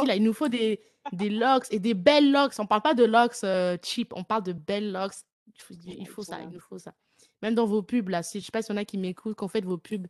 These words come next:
Speaker 2: de télé, vous mettez des femmes, mettez un peu aussi des, des femmes locks. C'est, c'est une, une par-ci, par-là, ça fait, ça fera
Speaker 1: Mhm.
Speaker 2: toujours plaisir à voir, quoi.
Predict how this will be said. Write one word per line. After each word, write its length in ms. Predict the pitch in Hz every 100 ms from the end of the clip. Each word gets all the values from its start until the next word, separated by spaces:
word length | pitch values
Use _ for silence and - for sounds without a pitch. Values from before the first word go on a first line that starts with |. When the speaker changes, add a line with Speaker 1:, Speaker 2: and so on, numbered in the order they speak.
| _ _ _
Speaker 2:
de 120 | 170
télé, 340 | 180 - 208 226
vous 80 | 202
mettez 200 | 180 202
des 140 | 180
femmes, 240 | - 214
mettez 240 | 208 196 285
un 140 | 254
peu 160 | 220 240
aussi 240 | 226 233
des, 160 | 196 190
des 100 | 185
femmes 240 | 190 196
locks. 200 | 185 170
C'est, 280 | - 202 196
c'est 260 | 185 175 165 _ _ _ _ _ _
une, 100 | 392 370 359 339 339 -
une 60 |
par-ci, 360 | 269 254 - 277
par-là, 300 | 247 233 247
ça 160 | 220
fait, 200 | 190 190
ça 140 | 180 226
fera 140 | 226
Speaker 1:
Mhm. 40 | 247
Speaker 2:
toujours 140 | 285
plaisir 320 | - 190 196 185
à 100 | 175
voir, 240 | 175 170
quoi. 220 | 160 -